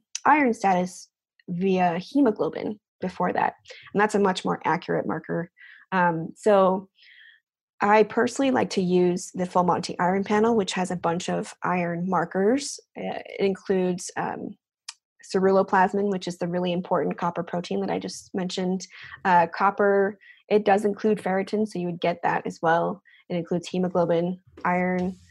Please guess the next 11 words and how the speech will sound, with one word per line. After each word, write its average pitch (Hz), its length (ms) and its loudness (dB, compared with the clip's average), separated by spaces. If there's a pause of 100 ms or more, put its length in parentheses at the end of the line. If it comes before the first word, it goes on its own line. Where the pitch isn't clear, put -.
(180)
total 180 220 0
iron 180 320 0
binding 170 240 0
capacity, 185 840 -2 (440)
uh, 175 140 0
magnesium, 190 960 0 (400)
red 190 200 -2
blood 180 200 -2
cell 190 220 -2
count, 185 480 -4 (120)
transferrin. 185 840 -4